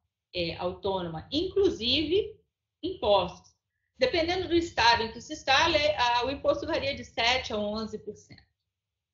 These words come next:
Outro aspecto importante nos Estados Unidos é que você dirige aos dezesseis anos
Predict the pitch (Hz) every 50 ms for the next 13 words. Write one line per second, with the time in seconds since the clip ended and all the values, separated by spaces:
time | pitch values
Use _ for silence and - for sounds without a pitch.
0 | _ _ _ 381 440 440 466 403 - - 330 302 294 - 294 269 254 - 208 202
1 | 202 - - 233 254 302 339 - 247 226 - 220 190 185 175 170 185 220 262 -
2 | 214 175 - 226 220 - 269 247 320 349 339 - 233 254 277 294 302 320 302 -
3 | - 294 - 311 311 - - 269 294 330 247 233 220 214 196 180 165 - - -
4 | - _